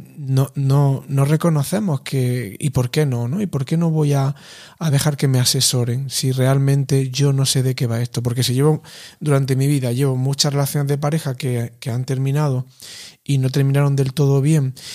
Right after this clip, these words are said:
y cada vez que me viene el recuerdo de esa persona, yo expe-, experimento rencor y experimento resentimiento, todo eso, sí o sí, lo voy a proyectar en la nueva relación.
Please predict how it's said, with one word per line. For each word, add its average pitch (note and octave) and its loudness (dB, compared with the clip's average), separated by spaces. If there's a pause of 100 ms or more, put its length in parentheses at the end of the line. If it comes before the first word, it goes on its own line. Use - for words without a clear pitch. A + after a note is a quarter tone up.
y C#3 -2
cada B2+ 2
vez C3 0
que D3 -2
me C#3 2
viene C#3 2
el C#3 0
recuerdo C#3 0
de C#3+ 2
esa C#3 -2
persona, C#3 0
yo C3 -2
expe-, C3+ -2
experimento C3+ -4
rencor B2+ 0 (400)
y D#3 -2
experimento B2+ 0
resentimiento, D3+ 0 (560)
todo F3+ 6
eso, F#3+ -2 (420)
sí F#3 2
o F3+ -2
sí, F3 -2
lo C#3+ 0
voy D3 4
a E3 2
proyectar E3 0 (100)
en C3 0
la B2 0
nueva B2 -2
relación. A2 -8